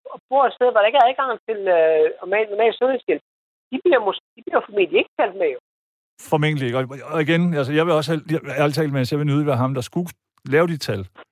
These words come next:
Speaker 1: Ja.
Speaker 2: Fordi at der er jo også nogle, øh, desværre, hvis, øh, risikoen stiger, jo ældre man bliver.
Speaker 1: Ja.
Speaker 2: Og hvad var det egentlig, der knækkede kamelens ryg, du ved?
Speaker 1: Ja,
Speaker 2: Hvis man
Speaker 1: ja.
Speaker 2: har to-tre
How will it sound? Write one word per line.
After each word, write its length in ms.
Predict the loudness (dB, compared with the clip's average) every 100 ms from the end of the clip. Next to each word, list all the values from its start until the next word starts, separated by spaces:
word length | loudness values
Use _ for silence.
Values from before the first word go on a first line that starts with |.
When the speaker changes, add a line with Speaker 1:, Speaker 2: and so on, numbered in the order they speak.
| _ _ _ _ _ _ -2
Speaker 1:
Ja. 140 | 2 2 0 _ -16 -8
Speaker 2:
Fordi 260 | -2 0
at 100 | 0
der 60 | 2
er 40 |
jo 100 | 4
også 160 | 2 0
nogle, 220 | -2 -2 -2
øh, 260 | -2 -2 -6 -6
desværre, 280 | -2 -2
hvis, 160 | -2 -6 -18 -20 -20 -20 -20 -20 _ _ -6
øh, 220 | -2 -2 0 0
risikoen 320 | -2 -4 -8
stiger, 240 | -4 -2
jo 120 | 0 0
ældre 160 | -2
man 160 | -2 -2
bliver. 260 | -4 -4 -6 -18 _ _ _ _ _ _ _ _ _ _
Speaker 1:
Ja. 120 | -4 -4
Speaker 2:
Og 480 | -4 -8 -6 -6
hvad 200 | -2 0
var 160 | 4 2
det 80 | 0 -4
egentlig, 240 | -4 -2
der 220 | -2 -4 -6
knækkede 720 | -10 -4 -2 0 -2 -2 -6 -6
kamelens 540 | -4 -2 -2 -4 -4
ryg, 160 | -8 -8 -12 -6
du 60 |
ved? 160 | -6 -6 -10 _ _ _ _ _ _ _ _ -20 0
Speaker 1:
Ja, 120 | 2 2 0
Speaker 2:
Hvis 160 | -4 0
man 100 | 2
Speaker 1:
ja. 60 |
Speaker 2:
har 100 | 2
to-tre 320 | 0 -4 -4